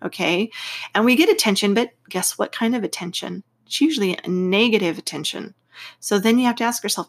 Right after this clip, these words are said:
"Is it really working? Am I really getting the result that I need and want?" Because most of the time when we're triggered and we have a be-, a behavior that we identify, it's usually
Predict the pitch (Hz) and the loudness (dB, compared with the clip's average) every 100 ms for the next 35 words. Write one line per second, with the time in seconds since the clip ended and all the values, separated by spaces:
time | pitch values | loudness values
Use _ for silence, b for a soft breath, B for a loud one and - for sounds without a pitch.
0 | - 226 233 - 196 202 254 311 311 415 | -2 0 0 0 0 0 0 0 -2 -8
1 | 453 _ _ _ _ _ _ - 196 202 | -8 _ _ _ _ _ _ -2 2 2
2 | 190 214 226 254 285 226 233 240 240 208 | 2 2 2 6 4 4 2 4 2 2
3 | 196 190 196 - 196 196 185 180 190 196 | 2 2 -2 0 0 2 0 0 2 2
4 | 190 175 170 185 - - - _ _ _ | 2 -2 0 0 0 -6 -14 _ _ _
5 | _ _ _ _ _ _ _ _ - 190 | _ _ _ _ _ _ _ _ -4 -2
6 | - 202 196 190 - - _ _ _ _ | 0 0 2 0 -2 -6 _ _ _ _
7 | _ _ _ _ _ _ _ _ _ - | _ _ _ _ _ _ _ _ _ -2
8 | 196 208 254 311 - 311 - - 214 214 | 2 6 6 4 6 4 4 2 2 2
9 | 240 285 - B B B 190 196 196 - | 2 -2 -6 B B B -2 2 2 0
10 | - 202 208 226 240 196 185 190 196 202 | -2 0 2 2 2 0 0 0 2 2
11 | 202 - 185 - - 202 185 185 175 196 | 2 -2 -4 -4 -2 0 0 0 0 0
12 | 196 202 190 - 190 190 185 202 226 - | 2 2 0 0 0 0 0 0 -2 0
13 | 202 214 - - 208 214 247 226 196 190 | 0 0 -2 -4 0 4 4 4 2 2
14 | 190 | 2